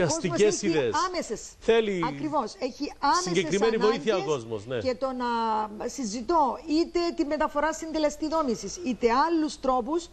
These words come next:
Speaker 2: που κατά τη γνώμη μου είναι μέτρα που θα αποδώσουν πιθανώς στο μέλλον και μάλιστα σε κάποιες άλλες συνθήκες, ε,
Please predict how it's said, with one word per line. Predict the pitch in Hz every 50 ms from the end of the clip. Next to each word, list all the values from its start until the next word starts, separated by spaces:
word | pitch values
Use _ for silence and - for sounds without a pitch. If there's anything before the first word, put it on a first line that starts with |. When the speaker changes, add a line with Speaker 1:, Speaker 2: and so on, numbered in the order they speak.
| - - - - - -
Speaker 2:
που | - 226
κατά | 220 - 240 254 247
τη | 247
γνώμη | 233 247 277 302 320 330
μου | 311 302 294 269 247 226 214 - - -
είναι | 269 269 285 294 294 277 269 247
μέτρα | 233 262 285 294 302 302 311 302 277 254 233 - - - - -
που | - 262
θα | - - 269
αποδώσουν | 254 220 180 226 226 214 254 320 381 392 359 - 311 285 247
πιθανώς | 254 - 240 226 226 247 269 262
στο | 269 - 240 220
μέλλον | 226 262 294 302 277 262 254
και | 202 226
μάλιστα | 220 240 254 254 - 262
σε | 220 233
κάποιες | 202 240 233 240 226 -
άλλες | 277 320 320 277 -
συνθήκες, | - 196 - - 214 190 - 311 359 330 - - - - - - - - - -
ε, | 220